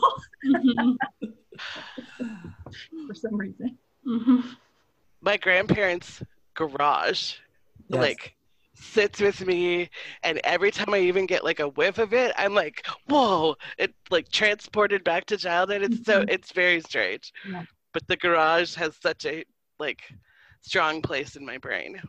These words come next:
Speaker 4: I,
Speaker 1: Mm-hmm.
Speaker 4: I have a similar experience, and it's like, it's like a mixture of gasoline and dirt and
Speaker 1: Mm.
Speaker 4: just, like,
Speaker 1: Love that.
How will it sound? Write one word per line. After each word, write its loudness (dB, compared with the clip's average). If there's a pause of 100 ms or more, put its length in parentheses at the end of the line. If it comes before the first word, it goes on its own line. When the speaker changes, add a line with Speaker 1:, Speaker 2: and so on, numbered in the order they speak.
(140)
Speaker 4:
I, 2
Speaker 1:
Mm-hmm. 0
Speaker 4:
I -2
have 0
a -2
similar -2
experience, -4
and -2
it's 0
like, 0
it's -2
like 0
a -2
mixture -4
of -6
gasoline -6
and -8
dirt -4 (180)
and -8
Speaker 1:
Mm. -4
Speaker 4:
just, -12
like, -8 (260)
Speaker 1:
Love -12
that. -6